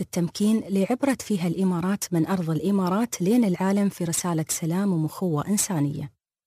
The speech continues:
ووصلت فيها الإمارات الحلم زايد للفضاء. هو لي آمن بالحرمة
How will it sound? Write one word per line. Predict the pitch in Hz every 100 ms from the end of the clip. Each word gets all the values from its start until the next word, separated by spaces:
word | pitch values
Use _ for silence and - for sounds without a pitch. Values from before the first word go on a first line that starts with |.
| -
ووصلت | 247 - 339 320
فيها | - 208 175
الإمارات | 165 170 165 190 202
الحلم | 160 - 220 208
زايد | 175 180 180 175 165
للفضاء. | 202 - 139 127 _ _ _ _ _ _
هو | - 247
لي | 240
آمن | 240 302 320 285
بالحرمة | 185 - 202 180 196